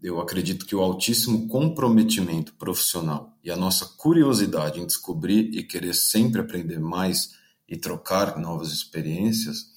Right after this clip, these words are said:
conforme o tempo vai passando, conforme você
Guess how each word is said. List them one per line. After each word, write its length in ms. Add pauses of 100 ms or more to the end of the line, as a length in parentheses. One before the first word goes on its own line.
(880)
conforme 720
o 180
tempo 360
vai 200
passando, 560
conforme 500
você 720